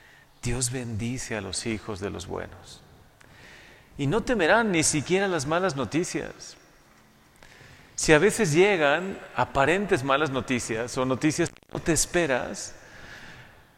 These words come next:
las podremos ver, las verás siempre a la luz de Dios. "Señor, si esto lo permites,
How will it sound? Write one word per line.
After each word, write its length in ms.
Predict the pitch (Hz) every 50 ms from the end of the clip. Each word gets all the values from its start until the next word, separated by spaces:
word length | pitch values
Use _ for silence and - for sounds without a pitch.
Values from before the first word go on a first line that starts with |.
| _ _ _ _ _ _ _ _ _
las 200 | - 143 151 -
podremos 560 | - - 156 143 135 143 165 175 185 185 143 120
ver, 300 | 135 139 139 147 143 135
las 240 | 127 131 127 113
verás 280 | 113 131 127 139 151 151
siempre 840 | - - - 160 170 180 180 175 160 143 - 131 143 160 196 - - - - - - - _ _ _ _ _ _ _ - - - - - - - - -
a 120 | 123 120
la 160 | 113 117 113
luz 520 | 110 110 120 127 135 143 135 - - - - - - - - - - - - _ _ _ -
de 120 | - 113
Dios. 580 | 104 107 104 101 101 - - - - - - - - - - _ _ _ -
"Señor, 480 | - - 131 120 113 117 120 123 131 113
si 160 | - - 139
esto 260 | 147 - - - 180
lo 120 | 160 160 131
permites, 760 | - 131 123 120 139 170 180 - - 202 220 202 - -